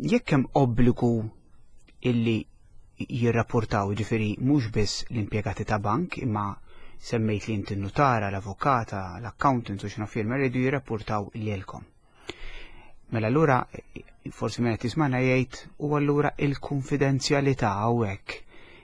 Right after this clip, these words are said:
Ġifieri jien se ngħid lil xi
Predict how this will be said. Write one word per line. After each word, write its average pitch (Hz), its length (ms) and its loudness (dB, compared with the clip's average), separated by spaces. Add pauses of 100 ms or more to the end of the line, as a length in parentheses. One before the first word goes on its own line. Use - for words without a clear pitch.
(120)
Ġifieri 117 300 2 (100)
jien 151 320 2
se 113 160 2
ngħid 101 380 0 (720)
lil 110 160 2 (160)
xi - 240 -4